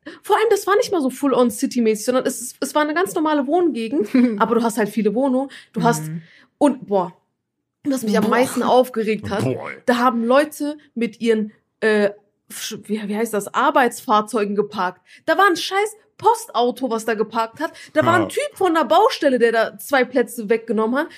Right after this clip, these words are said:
Speaker 1: Wir haben uns da so oft aufgeregt, vor allem, wenn die so richtig ekelhaft geparkt haben. Ihr kennt's ja. Die Regel heißt, wenn der Parkplatz da vorne startet,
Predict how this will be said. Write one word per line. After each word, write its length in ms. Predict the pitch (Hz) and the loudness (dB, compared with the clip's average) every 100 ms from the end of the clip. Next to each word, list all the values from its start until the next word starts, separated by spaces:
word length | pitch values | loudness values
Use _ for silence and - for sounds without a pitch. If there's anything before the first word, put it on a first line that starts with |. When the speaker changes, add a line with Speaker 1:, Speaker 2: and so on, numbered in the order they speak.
| - - | -20 -8
Speaker 1:
Wir 160 | 208 247 | 0 2
haben 100 | 226 | 2
uns 100 | 214 | 0
da 140 | 214 202 | 0 0
so 320 | 208 285 285 | 2 2 2
oft 200 | 233 - | 0 -2
aufgeregt, 520 | 214 226 - 196 214 | 0 -2 -2 -6 -6
vor 180 | - 240 | -4 -2
allem, 260 | 262 285 233 | 0 2 2
wenn 120 | 233 | 0
die 80 | 220 | 0
so 100 | 214 | 0
richtig 460 | 277 285 277 269 - - _ _ - | -2 -2 -4 -4 -10 -20 _ _ 0
ekelhaft 540 | 320 320 294 262 - | 0 2 2 0 0
geparkt 420 | 220 254 277 277 | -8 0 0 0
haben. 300 | 233 196 226 - - _ | -4 -2 -2 -6 -18 _
Ihr 100 | 208 | -6
kennt's 340 | 208 214 202 190 | 0 2 2 -2
ja. 160 | 165 - _ - | -8 -10 _ -6
Die 80 | 208 | 0
Regel 480 | 240 302 311 320 320 _ - | 2 2 2 -2 -4 _ 2
heißt, 340 | 226 254 262 | 4 4 0
wenn 140 | 220 208 | 0 0
der 80 | |
Parkplatz 460 | 196 247 254 262 233 | 0 0 0 -2 0
da 100 | 202 | -2
vorne 260 | 208 202 196 | 0 -2 -2
startet, 440 | 233 233 247 | -2 -2 -2